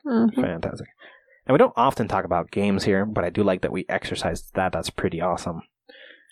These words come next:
Speaker 2: And I hope, uh, we'll probably revisit this in the future. Maybe we'll do a, a, a, a second part sometime after we see how these things evolve, how maybe the next generation of consoles does, and if they're gonna be
Speaker 1: Yes.
Speaker 2: rolling out anything of this nature, we can
Speaker 1: Yep.
Speaker 2: see how that looks.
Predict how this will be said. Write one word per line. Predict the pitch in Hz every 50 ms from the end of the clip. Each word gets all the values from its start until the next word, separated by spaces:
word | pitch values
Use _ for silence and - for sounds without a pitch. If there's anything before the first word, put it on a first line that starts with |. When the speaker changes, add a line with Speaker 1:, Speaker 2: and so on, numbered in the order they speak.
| _ _ _
Speaker 2:
And | - 92
I | 87 85
hope, | - - 101 95 - -
uh, | 92 85 78 65
we'll | 92 104 104
probably | - - - 110 113 107 90 85
revisit | 85 90 87 87 85 - 117 113 107 92
this | 101 - -
in | 95
the | 80
future. | - - 104 117 - - 113
Maybe | 120 147 180 233 254
we'll | 247 247 247 - - 165
do | 151 190 226 226 185
a, | - -
a, | 151
a, | 151 - - 135 131 - - _ -
a | 139 123
second | - - 196 - - 170 131
part | - 160 151 135 107 -
sometime | - 147 131 131 147 135 120 120
after | 120 - - 127 113
we | 107 104 101
see | - - 131 117
how | 107 - 127 117 107
these | 104 110 104 95 90 - - - - -
things | - 151 143 127 123 120 - - - 143
evolve, | 127 98 107 104 104 95 92 90 85 - - - - - - - _
how | - 117
maybe | 113 123 120 120
the | 120 117
next | 110 117 117 - -
generation | - 131 110 104 107 110 113 - 123 101
of | - -
consoles | - - 107 107 113 113 - 123 113 98 -
does, | - 107 107 113 110 123
and | 110 101
if | -
they're | 202 220 226 233 220
gonna | - - 170
be | - 104
Speaker 1:
Yes. | 98 95 90 87 - - 117 110
Speaker 2:
rolling | 110 104 101 104 104 98 95 92 - -
out | 101 104 107 -
anything | - 107 104 104 107 - 113 101
of | 92 87 -
this | 95 90 -
nature, | 104 95 95 101 110 - 95 87
we | 87 87
can | - 214
Speaker 1:
Yep. | 196 185 185
Speaker 2:
see | - 92
how | - - 104
that | 101 95 85 95
looks. | 110 110 - - - -